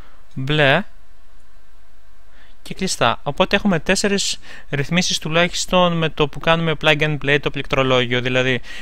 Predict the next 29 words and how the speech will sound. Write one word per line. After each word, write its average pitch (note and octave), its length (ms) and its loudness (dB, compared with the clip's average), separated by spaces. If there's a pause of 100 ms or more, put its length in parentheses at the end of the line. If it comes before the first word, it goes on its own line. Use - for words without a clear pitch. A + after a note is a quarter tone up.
(120)
η B2+ 120 -2
πρώτη C3+ 520 4
είναι B2 280 4 (380)
κόκκινο, F#3+ 480 4 (1080)
το - 60 -6
οποίο E3 200 -2
κόκκινο G3 400 0
είναι G3+ 160 4
πολύ C3 400 0
αμυδρό, B2 580 0
δηλαδή B2+ 360 -2
το - 140 -2
βράδυ F#3+ 280 4
μπορεί D3+ 180 -2
να F3 60 2
είναι E3+ 140 2
καλό, C#3+ 400 4
δεν D3+ 120 -2
θα F#3 100 2
ενοχλεί, C#3 520 2 (440)
αλλά D3+ 420 2
τώρα F3 380 4
δεν E3 220 4
φαίνεται C#3 380 0
πάρα B2 300 4
πολύ. C#3+ 440 2 (500)
Είναι D#3+ 300 4
το D#3+ 400 6 (1120)
μοβ, C#3+ 360 4